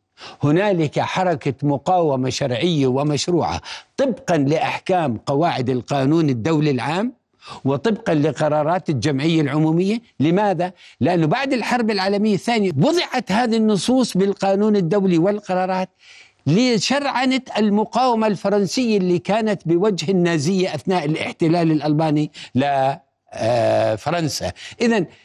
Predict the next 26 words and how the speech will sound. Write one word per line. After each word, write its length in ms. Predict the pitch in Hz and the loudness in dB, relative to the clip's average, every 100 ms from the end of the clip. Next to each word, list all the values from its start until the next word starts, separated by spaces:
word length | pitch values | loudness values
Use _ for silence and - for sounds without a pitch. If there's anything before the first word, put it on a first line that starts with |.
| - | -2
لماذا 520 | 147 190 277 311 277 | 0 2 2 0 0
هنالك 580 | 208 220 214 208 185 - | 0 2 2 0 -2 0
مقاومة 640 | 180 170 - 185 180 175 | 0 0 0 0 2 2
شرعية 460 | 165 170 151 165 165 | 0 0 0 2 2
ومشروعة 680 | 160 156 147 170 151 120 110 - - | 2 2 0 0 0 -2 -4 -12 -4
وفي 360 | 139 143 208 202 | -2 0 2 2
نصوص 520 | 196 170 269 262 - | 2 2 2 0 0
بقانون 460 | 190 - 190 185 170 | -2 0 2 2 2
الدولي 380 | 151 170 156 | 2 2 2
وفي 260 | 117 - 175 | 0 0 -2
قرارات 580 | 175 175 180 196 262 262 | 0 0 2 2 0 -2
جمعية 460 | 208 208 202 208 | -2 -2 0 2
العمومية؟ 680 | 190 165 190 185 180 175 160 - - | 2 2 2 2 2 2 0 -4 -8
شو 280 | - 285 285 | -2 0 0
بتقول 380 | - 220 214 190 | 0 0 2 2
النصوص 580 | 190 185 - 214 214 - - | 2 0 0 0 -2 -6 -4
وشو 240 | 139 196 | -2 2
بتقول 440 | 262 240 - 180 151 | 2 0 0 0 0
القرارات؟ 640 | 139 - 127 117 104 85 - _ - - - | -2 -2 -2 0 0 -4 -8 _ -20 -16 -4
تقول 400 | - - 277 226 | -2 2 2 2
القرارات 600 | 185 - 151 139 127 107 | 0 -2 0 0 -2 -2
بأن 420 | 123 165 226 233 220 | 0 2 2 2 2
من 140 | 208 | 0
حق 380 | - 254 - - | -2 -6 -6 -4
الشعب 520 | 196 - - 208 190 | -2 -2 -2 0 2
المحتل 680 | 202 185 170 - - 143 | 2 2 0 -2 -2 -2